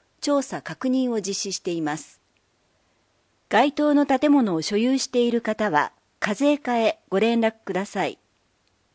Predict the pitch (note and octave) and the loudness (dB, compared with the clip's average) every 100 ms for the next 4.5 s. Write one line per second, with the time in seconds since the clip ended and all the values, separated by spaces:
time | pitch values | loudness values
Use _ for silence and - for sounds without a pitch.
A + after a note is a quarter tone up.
0 | _ _ _ _ _ _ _ _ B3 B3+ | _ _ _ _ _ _ _ _ 2 6
1 | A#3+ A3 G#3+ - F3 - _ - F3+ A#3 | 6 4 2 0 0 0 _ -6 -2 0
2 | A3+ G#3+ - D#3 - _ _ - G3 A3 | 0 -2 -2 -2 -2 _ _ -2 0 0
3 | - G3 F#3 - - - A#3+ C4+ A#3 B3+ | -4 -4 -4 -8 -14 -2 0 0 -2 -4
4 | - D3+ D3+ D#3 A2 | -4 -6 -4 -4 -6